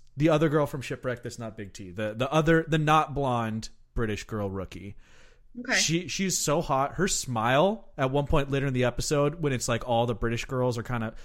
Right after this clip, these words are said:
Speaker 1: Gabby's having an emotional moment and the two others are, like, comforting her and hyping her up.
Speaker 2: Mm-hmm.
Speaker 1: She,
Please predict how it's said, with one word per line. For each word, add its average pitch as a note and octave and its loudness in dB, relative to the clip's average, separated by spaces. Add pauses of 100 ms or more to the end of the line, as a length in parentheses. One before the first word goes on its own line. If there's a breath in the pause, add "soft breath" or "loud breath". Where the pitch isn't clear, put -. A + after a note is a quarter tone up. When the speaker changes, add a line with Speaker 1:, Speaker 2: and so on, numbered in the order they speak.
(220 loud breath)
Speaker 1:
Gabby's C#3+ 4
having C3 2
an A#2+ 0
emotional A#2 0
moment A#2 0
and G#2 -6 (640)
the B2 -4
two C#3 2
others B2 0
are, A#2+ -2
like, G#2+ -2
comforting B2 -4
her B2+ 0
and A2 -2
hyping A#2+ -2
her A2 0
up. A2 2
Speaker 2:
Mm-hmm. G#3 -4 (280 loud breath)
Speaker 1:
She, F3+ 2